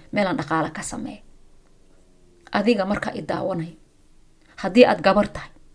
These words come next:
haddii aad wiil tahay, haddii hooyo aad tahay, haddii aabbe aad tahay, haddii qof dhalinyaro oo yar hadda soo kacay aad tahay, intaba weli choice-ka waad haysataa. Waxaad noqon lahayd weli choice-keeda adiga gacantaada ayuu ku jiraa.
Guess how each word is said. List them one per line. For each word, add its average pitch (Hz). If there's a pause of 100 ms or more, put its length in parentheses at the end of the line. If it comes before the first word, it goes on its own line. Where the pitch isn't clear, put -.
(720)
haddii 220
aad 185
wiil 220
tahay, - (760)
haddii 214
hooyo 220
aad 175
tahay, 170
haddii 185
aabbe 190
aad 165
tahay, - (300)
haddii 226
qof -
dhalinyaro 208
oo 202
yar 226
hadda -
soo 185
kacay -
aad -
tahay, - (400)
intaba 214 (240)
weli 202
choice-ka -
waad 156
haysataa. - (1160)
Waxaad 226
noqon 202
lahayd 185
weli 220
choice-keeda 220
adiga 185
gacantaada 175
ayuu 170
ku -
jiraa. -